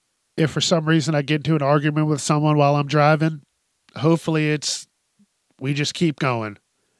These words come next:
I'm not stopping. I'm not pulling over. I'm not getting out of my car. <laughs> That's rule number one. <laughs> I will not get out of my car.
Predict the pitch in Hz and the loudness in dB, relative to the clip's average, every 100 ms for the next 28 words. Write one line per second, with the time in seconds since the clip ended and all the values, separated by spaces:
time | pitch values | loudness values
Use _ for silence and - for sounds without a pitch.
0 | _ _ 123 151 156 - - 139 139 156 | _ _ -6 -2 0 0 0 2 2 0
1 | 135 139 131 - 156 156 147 143 143 135 | -4 -2 -4 0 0 2 2 4 4 2
2 | 131 127 _ _ _ 135 151 147 113 147 | -2 -4 _ _ _ -8 -4 -4 -2 -2
3 | 147 139 131 127 123 120 - 104 90 - | -2 0 0 -2 -4 -6 -6 -8 -10 -20
4 | _ _ - - - 880 - 220 - - | _ _ -14 -14 -14 -18 -8 -8 -8 -6
5 | 233 214 - - - 170 - 165 160 151 | -2 -2 -4 -8 2 2 4 4 4 2
6 | 143 131 131 104 95 _ _ _ - - | 0 -2 -2 -6 -14 _ _ _ -14 -12
7 | 143 _ _ - 151 151 151 135 156 135 | -14 _ _ -2 0 2 0 2 0 0
8 | 127 120 110 107 104 101 117 90 85 | -4 -4 -4 -6 -12 -8 -8 -8 -16